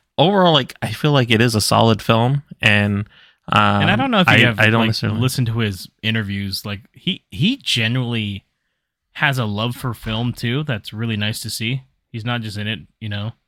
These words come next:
Speaker 2: to win awards and shit. He's talking about, like, he wants to reach as many people as possible, and I don't know. It's like a breath of fresh air, man. We, we, me and Marco were talking, but even just about Star Wars and how some people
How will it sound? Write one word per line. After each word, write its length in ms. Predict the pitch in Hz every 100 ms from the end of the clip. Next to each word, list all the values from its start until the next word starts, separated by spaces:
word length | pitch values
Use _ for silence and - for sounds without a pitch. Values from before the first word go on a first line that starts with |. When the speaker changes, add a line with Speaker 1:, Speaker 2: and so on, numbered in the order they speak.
| _ _ _ _ -
Speaker 2:
to 100 | 135
win 220 | 120 117
awards 400 | 110 113 117 113
and 100 | 113
shit. 280 | - 120 120
He's 100 | 113
talking 240 | 113 110
about, 160 | 107 107
like, 120 | 104
he 80 | 110
wants 180 | 110 -
to 80 |
reach 160 | 110 107
as 80 | 104
many 160 | 104
people 200 | 98 107
as 80 | 98
possible, 680 | - 123 123 120 117 113 104
and 180 | 98 101 _ _ _ _ _ _ _ _ _ _
I 60 | 294
don't 160 | 302
know. 120 | 311
It's 140 | 165 -
like 140 | 269
a 40 | 143
breath 240 | 131 151
of 40 | -
fresh 240 | 170 143
air, 200 | 107 113
man. 280 | 98 107 113
We, 140 | - 165
we, 160 | 185 -
me 180 | 165 202
and 80 | 247
Marco 240 | 175 165
were 80 | 147
talking, 380 | 117 110 107 107
but 80 | 113
even 180 | 123 113
just 180 | 113
about 140 | 117 101
Star 220 | - 107
Wars 180 | 107 101
and 100 | 98
how 120 | 101
some 160 | - 104
people 260 | 113 98